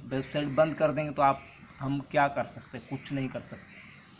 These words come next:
फिर भी कंपनी विड्रॉल देने के लिए promise कर रहा है। आज की तारीख में कोई कंपनी ऐसा नहीं है जो विड्रॉल देने के लिए promise कर रहा है, हाइपरवर्स कर रहा है,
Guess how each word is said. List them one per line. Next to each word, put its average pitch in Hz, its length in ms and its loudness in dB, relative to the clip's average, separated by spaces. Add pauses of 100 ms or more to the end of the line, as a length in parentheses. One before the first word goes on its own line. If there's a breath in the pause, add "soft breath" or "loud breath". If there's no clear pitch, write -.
(420 loud breath)
फिर 156 220 2
भी 156 200 2
कंपनी 139 880 0
विड्रॉल 127 400 -2
देने 127 260 2
के 123 120 -2
लिए 127 120 -2
promise 117 400 -2
कर - 160 -4
रहा 107 160 -2
है। 107 80 0
आज 151 400 4
की 151 80 -8
तारीख 139 360 0
में 135 140 -2
कोई 135 180 0
कंपनी 120 360 -4
ऐसा 120 220 -4
नहीं 147 220 -4
है 180 80 -4
जो 147 80 -4
विड्रॉल 127 360 -2
देने 120 180 -2
के 113 80 -4
लिए 113 120 -6
promise 113 320 -4
कर 120 120 -4
रहा 131 100 -2
है, 139 60 0
हाइपरवर्स 143 540 -2
कर 127 140 -2
रहा 104 180 -6
है, - 80 -14